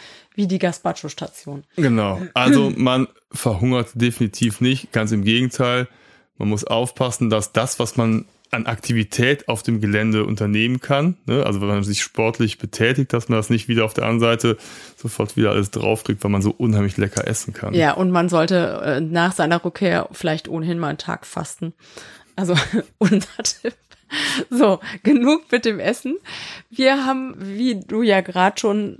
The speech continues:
Speaker 1: schön die Überleitung probiert hast, uns auch aktiv betätigt. Da gibt's nämlich ein großes Angebot. Andi hat sich direkt die App runtergeladen des Hotels. Da kannst du sehen, was angeboten wird von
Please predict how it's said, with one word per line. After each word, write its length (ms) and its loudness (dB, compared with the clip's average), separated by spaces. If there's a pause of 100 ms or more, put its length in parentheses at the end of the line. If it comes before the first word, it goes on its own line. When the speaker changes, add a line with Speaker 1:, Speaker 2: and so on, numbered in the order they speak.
Speaker 1:
schön 280 0
die 240 -4
Überleitung 840 0
probiert 340 -2
hast, 240 -2
uns 180 -6
auch 240 -2
aktiv 640 -4
betätigt. 680 0
Da 100 2
gibt's 220 -8
nämlich 240 -2
ein 180 -6 (380)
großes 500 2
Angebot. 540 -2
Andi 240 2
hat 120 -2
sich 120 -10
direkt 360 -6
die 120 -8
App 180 -8
runtergeladen 640 -2
des 140 -4
Hotels. 480 -4
Da 140 -2
kannst 260 -2
du 60 -2
sehen, 260 2
was 160 0
angeboten 540 -2
wird 240 2
von 400 0